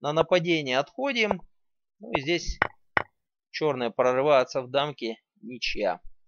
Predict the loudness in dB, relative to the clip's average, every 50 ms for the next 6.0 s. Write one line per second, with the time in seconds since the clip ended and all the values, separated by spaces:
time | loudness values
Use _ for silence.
0 | _ _ _ _ _ _ _ _ _ _ _ _ _ _ _ _ _ _ _ _
1 | _ _ _ _ _ _ _ -6 2 10 12 12 12 12 12 12 10 12 12 12
2 | 12 12 12 12 12 12 12 10 10 10 10 8 4 4 2 0 4 4 4 6
3 | 6 2 2 2 2 0 2 4 8 10 10 10 8 4 0 2 2 2 2 2
4 | 0 -2 0 4 4 4 4 4 0 0 0 0 0 0 0 0 0 2 2 2
5 | 2 2 2 4 4 4 4 2 0 -4 0 0 0 0 4 4 2 2 2 -2